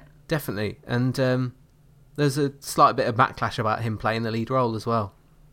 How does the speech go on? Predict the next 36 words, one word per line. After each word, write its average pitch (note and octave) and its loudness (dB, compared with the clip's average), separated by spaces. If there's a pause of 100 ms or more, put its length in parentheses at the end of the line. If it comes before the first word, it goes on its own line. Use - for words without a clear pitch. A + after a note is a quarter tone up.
(260)
But A2+ 2 (800)
I B2+ 6
watched C#3 4
it G#2 -4
the A2+ -4
other A2 -4
day, A2+ 0 (380)
and G#2 -2
yeah, G2+ -2
it, A#2 -6
it E3 -4
still F3+ 2
stands A#2 2
up G#2 -2
now. G#2 -6 (320)
It's, A2+ -8
like, - -6
twenty, A#2 -4
twenty-two A#2 -4
years A2+ 0
on, A2 -2
and G2+ -6
it's, - -12 (840)
it's - -2
a C#3+ 2
solid, C#3+ 4 (200)
solid C3+ 0
fare. C3 2 (220)
And A#2 -2
he, C3+ 2
he, C3 -2
yeah, A#2+ 0
so A#2+ -2
he A#2+ 0
plays A#2+ 0
a, A2 0